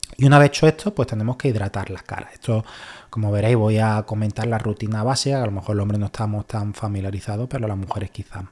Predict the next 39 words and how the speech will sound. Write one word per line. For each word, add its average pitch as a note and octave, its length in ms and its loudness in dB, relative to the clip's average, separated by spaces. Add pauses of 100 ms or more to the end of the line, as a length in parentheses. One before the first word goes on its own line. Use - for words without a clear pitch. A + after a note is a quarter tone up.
(160)
bastante F#2+ 480 -8
más, G2 240 -12
¿no? A#2 200 -6 (1080)
Y C#3 120 0
para B2 200 6
hidratar A#2+ 320 4
la D3+ 120 6
cara, D#3 540 6
mm, A2+ 540 2
no B2 240 2
vaya C3 280 6
a G#2+ 40 4
la G#2 140 2
crema A#2+ 280 4
del A#2 120 2
Mercadona B2 640 2
y A#2+ 60 0
coge B2 320 -2
la A#2+ 160 0
primera G#2 340 -2
crema G#2 400 -4
que G2 260 -6
encuentre. G2 720 -2
Y F#2 40 -10
lo F#2+ 200 -4
sigo A#2 360 0
diciendo A#2 520 0
por A#2 140 -4
nosotros, A2 500 -4
sobre G#2+ 260 -2
todo, A#2+ 380 -2 (680)
ya A#2+ 160 -2
que A2 100 -2
las G2+ 100 0
mujeres A2 380 -2
sí A2+ 100 -2
suelen G#2 260 0
ser G#2 240 0
más G2+ 460 -4